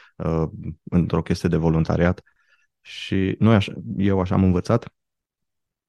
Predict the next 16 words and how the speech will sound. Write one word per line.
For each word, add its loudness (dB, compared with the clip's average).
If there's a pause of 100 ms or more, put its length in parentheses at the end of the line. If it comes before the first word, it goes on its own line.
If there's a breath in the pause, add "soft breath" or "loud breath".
(240)
uh, 0 (100)
punându-mă 6
în 2
situația -2
în 4
care 0
să -2
am 6
nevoie, 4
după -2
care, 0 (640)
ca 0
să-mi 4
liniștesc 2
anxietatea 2
și, -4